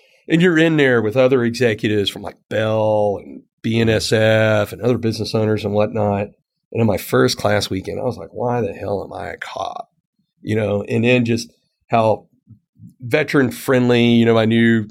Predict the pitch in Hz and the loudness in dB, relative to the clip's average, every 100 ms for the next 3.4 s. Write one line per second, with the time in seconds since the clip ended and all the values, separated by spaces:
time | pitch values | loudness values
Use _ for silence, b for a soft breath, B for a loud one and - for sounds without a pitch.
0 | - - - 120 120 120 110 117 113 110 | -12 -14 -6 -6 -4 -4 -4 -4 -2 0
1 | 113 113 113 - _ _ _ _ _ 123 | 0 0 -4 -8 _ _ _ _ _ -2
2 | 120 120 113 110 - 131 147 127 117 110 | 0 2 2 -2 -2 -2 2 2 0 -4
3 | - 113 110 113 | -4 -4 -4 -8